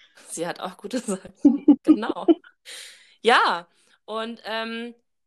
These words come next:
wir haben uns, finde ich, auch schon relativ früh in unserer Freundschaft über dieses Thema unterhalten, oder?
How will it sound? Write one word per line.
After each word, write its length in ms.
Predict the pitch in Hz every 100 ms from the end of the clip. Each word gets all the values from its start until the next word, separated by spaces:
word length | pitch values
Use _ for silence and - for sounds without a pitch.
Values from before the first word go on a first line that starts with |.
| _
wir 180 | 226 226
haben 340 | 233 277 320
uns, 440 | - 226 339 - -
finde 280 | 240 220 185
ich, 380 | 214 302 -
auch 280 | 175 196 247
schon 240 | - 233 220
relativ 420 | 214 190 202 185
früh 220 | - 185
in 60 | 175
unserer 280 | 226 240
Freundschaft 580 | 240 240 247 254 269 311 _
über 180 | 208 180
dieses 240 | 165 202
Thema 280 | - 349 208
unterhalten, 480 | 160 147 165 156 -
oder? 280 | 143 185